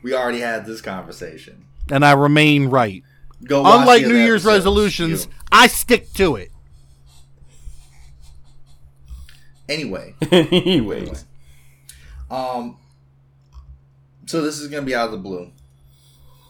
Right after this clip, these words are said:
Speaker 1: But you guys remember back in the day?
Speaker 2: No.
Speaker 1: McDonald's
Speaker 2: Oh.
Speaker 1: had, like, these benches out, outside of their establishments that had, like, the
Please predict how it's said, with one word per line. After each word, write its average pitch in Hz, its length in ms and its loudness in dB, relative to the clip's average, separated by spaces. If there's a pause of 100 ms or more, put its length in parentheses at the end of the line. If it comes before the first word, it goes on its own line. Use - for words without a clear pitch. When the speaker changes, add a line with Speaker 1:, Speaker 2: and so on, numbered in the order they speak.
(360)
Speaker 1:
But 120 480 -6 (320)
you 156 120 -8
guys 165 140 -6
remember 147 260 -10
back 107 240 -8
in 98 100 -12
the 90 80 -14
day? 85 320 -18 (540)
Speaker 2:
No. 131 220 -6 (220)
Speaker 1:
McDonald's 107 1000 -12
Speaker 2:
Oh. 95 160 -16 (320)
Speaker 1:
had, 104 400 -16
like, 98 240 -12
these 98 240 -14
benches 98 1000 -18
out, 92 200 -20 (120)
outside 90 480 -16
of 87 100 -18
their 85 220 -14
establishments 87 880 -18
that 87 180 -14
had, 87 440 -16
like, 87 260 -20
the 85 120 -14